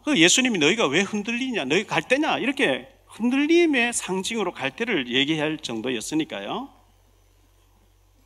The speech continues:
갈대의 원-, 원어를 찾아보니까 파피루 이렇게 돼 있어요. 파피루.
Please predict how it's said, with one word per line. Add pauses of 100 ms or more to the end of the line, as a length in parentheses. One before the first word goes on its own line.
(2000)
갈대의
원-,
원어를
찾아보니까
파피루
이렇게
돼
있어요.
파피루.